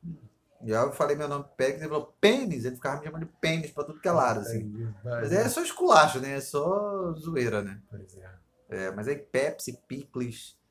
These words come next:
Speaker 2: Pênis e a porra toda,
Speaker 1: Pois é.
Speaker 2: assim.
Speaker 1: É bom que
Speaker 2: É.
Speaker 1: fala com pênis mesmo,
Speaker 2: É, é
Speaker 1: então,
Speaker 2: pênis.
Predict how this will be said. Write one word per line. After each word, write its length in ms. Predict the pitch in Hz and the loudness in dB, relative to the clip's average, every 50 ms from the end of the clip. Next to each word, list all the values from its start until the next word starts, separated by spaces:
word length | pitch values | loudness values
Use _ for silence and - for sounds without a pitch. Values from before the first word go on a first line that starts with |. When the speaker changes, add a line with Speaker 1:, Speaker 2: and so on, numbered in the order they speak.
| _ _ _ _ _ _ _ _ _ _ - | _ _ _ _ _ _ _ _ _ _ -8
Speaker 2:
Pênis 880 | - 120 127 131 135 127 127 127 123 117 113 - - - - - - _ - 127 | -6 -6 -6 -6 -8 -8 -8 -6 -6 -8 -8 -10 -14 -20 -20 -20 -20 _ -16 -12
e 120 | 123 120 113 | -10 -8 -8
a 160 | 113 113 113 | -6 -8 -8
porra 320 | - _ - 139 147 143 | -10 _ -10 -10 -8 -8
toda, 300 | 143 - 123 110 101 95 92 | -8 -8 -8 -8 -8 -10 -12
Speaker 1:
Pois 140 | - - - | -16 -14 -14
é. 80 | 107 110 | -12 -12
Speaker 2:
assim. 80 | - 180 | -12 -12
Speaker 1:
É 120 | 359 320 | -10 -10
bom 280 | - 110 - - - - | -8 -8 -8 -10 -12 -14
que 120 | - - 98 | -12 -10 -8
Speaker 2:
É. 80 | 98 | -8
Speaker 1:
fala 160 | 98 - - - | -6 -6 -8 -10
com 220 | - - - - - _ _ - | -12 -14 -16 -18 -20 _ _ -12
pênis 380 | 139 135 135 131 120 110 107 104 | -12 -12 -10 -10 -10 -10 -8 -8
mesmo, 460 | 101 104 107 107 107 107 104 101 101 - | -8 -8 -6 -8 -8 -10 -12 -14 -14 -10
Speaker 2:
É, 160 | - 202 196 | -6 -4 -4
é 180 | 139 123 131 135 | -2 -2 -4 -4
Speaker 1:
então, 180 | 131 - 127 | -6 -6 -4
Speaker 2:
pênis. 420 | 123 123 127 131 131 127 120 110 | -4 -4 -4 -4 -8 -12 -14 -14